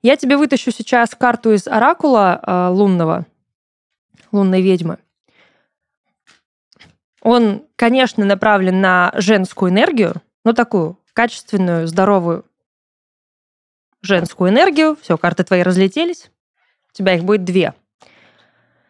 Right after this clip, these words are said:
Карта номер один. Знак. Я твой большой, просто огромный такой дорожный знак. Не знаю, какого цвета и на что я намекаю, но сама придумай.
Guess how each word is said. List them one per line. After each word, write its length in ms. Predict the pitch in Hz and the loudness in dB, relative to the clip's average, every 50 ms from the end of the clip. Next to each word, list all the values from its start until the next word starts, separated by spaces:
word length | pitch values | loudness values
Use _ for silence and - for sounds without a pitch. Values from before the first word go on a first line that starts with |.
| _ _ _ _ _ _ _ | _ _ _ _ _ _ _
Карта 300 | - 330 311 311 320 294 | 0 0 0 2 2 2
номер 240 | 269 277 277 262 247 | 2 4 4 4 2
один. 420 | 254 240 214 233 214 180 160 180 - | 2 2 4 2 2 2 0 -2 -2
Знак. 680 | - 185 - 208 202 226 262 233 185 - - - - - _ _ _ _ _ _ _ _ _ _ _ _ _ _ _ _ _ _ - | -4 0 2 2 4 4 2 2 0 -2 -6 -12 -12 -14 _ _ _ _ _ _ _ _ _ _ _ _ _ _ _ _ _ _ -14
Я 200 | 214 196 190 190 | -6 0 0 0
твой 220 | 185 - 202 214 202 | 0 2 2 2 2
большой, 540 | 185 214 214 208 - - - 254 294 294 | 2 0 0 0 -2 -2 0 2 2 2
просто 420 | - 208 214 220 214 - - 190 185 | 2 2 2 2 0 0 0 0 0
огромный 540 | 185 175 190 214 240 262 294 294 269 233 208 | 0 2 2 4 4 4 4 4 2 2 2
такой 280 | 196 190 - 214 208 | 0 0 2 0 0
дорожный 520 | 190 190 190 208 226 240 214 202 196 208 196 | 2 2 2 4 2 2 2 2 2 2 2
знак. 480 | 180 196 196 170 151 147 _ - - _ - | 2 2 2 2 0 -2 _ -12 -20 _ -4
Не 120 | 196 196 | -2 -2
знаю, 340 | 196 190 220 202 175 165 170 | 2 2 2 2 4 2 0
какого 360 | - 175 165 - 185 180 180 | -2 -4 -2 0 0 0 0
цвета 400 | 180 - - 208 190 170 - - | -2 -2 -2 0 0 0 0 0
и 80 | 170 170 | 0 0
на 100 | 170 170 | 0 -2
что 240 | - - - 175 165 | -4 -6 -8 -6 -4
я 80 | 165 | -2
намекаю, 560 | 170 170 180 190 190 - 339 392 330 208 180 | -2 -2 -2 -4 -2 0 2 2 4 2 2
но 100 | 175 190 | 0 -2
сама 300 | 220 - - 220 190 147 | -4 0 0 0 0 0
придумай. 540 | 147 - 156 147 147 151 147 147 - - _ | -4 -8 -8 -6 -6 -6 -6 -6 -8 -10 _